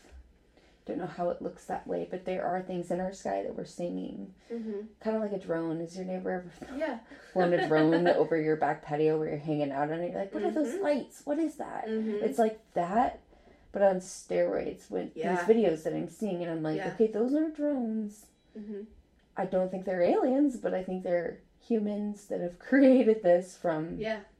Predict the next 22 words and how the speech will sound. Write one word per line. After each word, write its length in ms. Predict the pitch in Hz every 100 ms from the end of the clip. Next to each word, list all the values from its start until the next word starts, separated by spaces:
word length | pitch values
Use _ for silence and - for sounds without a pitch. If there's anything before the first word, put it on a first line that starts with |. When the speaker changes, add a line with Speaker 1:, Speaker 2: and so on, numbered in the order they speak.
| _ -
Speaker 1:
I 80 | -
don't 160 | -
know 100 | -
what. 320 | - - - - - _ _ _ _ _ - - - -
Speaker 2:
Interesting. 540 | 214 - - - 185 202 -
Speaker 1:
I 40 | 175
hope 340 | 185 170 -
that, 380 | - - - -
uh, 320 | - 50 - 202
we 80 | 196
get 160 | - -
some 100 | 185
more 60 | -
answers 360 | 175 - -
on 100 | - -
that, 160 | - -
though. 160 | -
Speaker 2:
I 60 | 392
hope 180 | 214 -
so. 300 | - 175 165
I 100 | 226
wonder 260 | 262 302